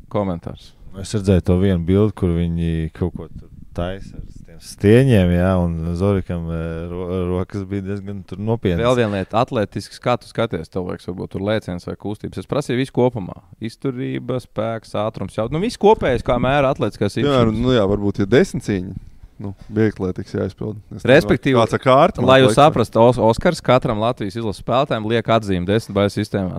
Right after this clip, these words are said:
Speaker 1: Tad laikam, ā, Zorikam vienīgajam ir, ne, ne tev devītnieks vai astoņi pus, pārējiem ir uz leju, ka viņi var vēl pielikt relatīvi pret savām spējām.
Speaker 3: <laughs> Es esmu pa vēl vienu citu lietu.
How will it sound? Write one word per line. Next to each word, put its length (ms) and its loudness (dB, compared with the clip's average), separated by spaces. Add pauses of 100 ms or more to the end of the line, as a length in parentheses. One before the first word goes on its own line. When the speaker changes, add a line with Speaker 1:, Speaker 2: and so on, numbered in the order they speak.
Speaker 1:
Tad 160 -6
laikam, 380 -8 (100)
ā, 60 -16 (420)
Zorikam 400 0
vienīgajam 480 -4
ir, 60 -12 (100)
ne, 160 -6
ne 240 -6
tev 80 -10
devītnieks 560 -2
vai 160 -2
astoņi 320 -8
pus, 240 -8
pārējiem 400 -4
ir 80 -6
uz 80 -6
leju, 240 -4 (160)
ka 80 -8
viņi 240 -6
var 160 0
vēl 240 2
pielikt 320 0
relatīvi 400 2
pret 160 -2
savām 240 4
spējām. 400 -4 (400)
Speaker 3:
<laughs> 80 -12 (720)
Es 160 -20
esmu 300 0 (100)
pa 80 -2
vēl 220 0
vienu 100 -10
citu 300 -6
lietu. 180 -12